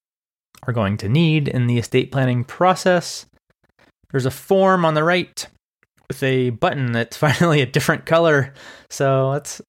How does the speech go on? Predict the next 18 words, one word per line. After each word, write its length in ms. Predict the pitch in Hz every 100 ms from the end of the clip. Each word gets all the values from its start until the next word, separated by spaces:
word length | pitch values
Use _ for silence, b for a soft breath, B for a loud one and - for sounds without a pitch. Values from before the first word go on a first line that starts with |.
| -
that's 260 | 107 139 160
a 40 |
start. 440 | - 131 131 135 B B B _
Text 300 | - 240 -
is 100 | 196
a 60 | 165
little 220 | 180 185
small 340 | - 190 190 190
on 160 | 190
this, 640 | 196 185 - - - - -
on 160 | 185
this 140 | 190 -
page. 280 | 196 190
It's 120 | 170 220
not 140 | 135
bad, 360 | 139 147 151 135
but 160 | 127
it, 180 | 64